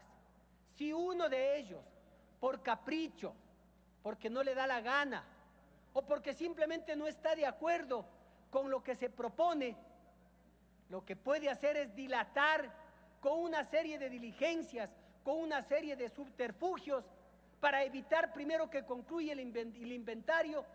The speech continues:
y luego que concluya el juicio de partición y, consecuentemente, la adjudicación de lo que correspondería a cada uno de los condóminos o de los propie-, o de los copropietarios. El procedimiento,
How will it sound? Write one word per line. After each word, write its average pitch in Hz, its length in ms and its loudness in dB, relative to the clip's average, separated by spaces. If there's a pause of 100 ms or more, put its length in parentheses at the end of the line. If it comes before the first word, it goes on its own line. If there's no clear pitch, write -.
(160)
y 285 100 -2
luego 285 400 2
que 247 160 -4
concluya 254 640 -2 (180)
el 240 160 0
juicio 254 340 -4
de 233 100 -4
partición 226 760 -2 (400)
y, 240 120 -8
consecuentemente, 247 840 -2 (520)
la 240 140 4
adjudicación 247 960 0 (240)
de 240 100 0
lo 240 140 -2
que 220 220 -2
correspondería 220 920 -2 (200)
a 208 160 0
cada 247 220 2
uno 254 220 -2
de 214 100 -4
los 202 160 -6
condóminos 220 640 -2 (240)
o 214 180 2
de 202 140 -2
los 196 160 0
propie-, 208 600 -2
o 190 100 4
de 202 100 0
los 190 200 0
copropietarios. 185 1000 0 (1300)
El 233 180 -2
procedimiento, 277 960 0